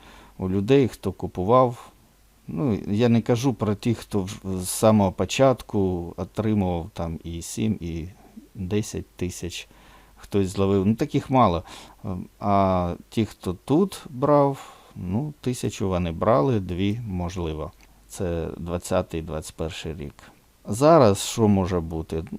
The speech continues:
Ну, сто сімдесят відсотків від, е, цих цін.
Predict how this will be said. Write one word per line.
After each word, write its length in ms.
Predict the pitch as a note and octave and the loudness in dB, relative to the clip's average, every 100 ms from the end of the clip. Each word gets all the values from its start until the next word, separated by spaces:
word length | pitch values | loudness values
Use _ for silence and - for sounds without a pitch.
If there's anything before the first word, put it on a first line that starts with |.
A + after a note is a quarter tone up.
| - | -2
Ну, 200 | D3 G#3 | 0 0
сто 200 | - A#2+ | -2 -4
сімдесят 600 | - G2 F2+ - F2 - | 0 0 0 -2 -4 -4
відсотків 600 | E2+ - G#2 - E2+ E2 | -6 -2 -2 -4 -8 -4
від, 280 | F2 - - | -6 -6 -6
е, 180 | D#2+ D#2 | -6 -6
цих 380 | - E2+ - | -8 -8 -10
цін. 340 | - - D2+ | -14 -10 -10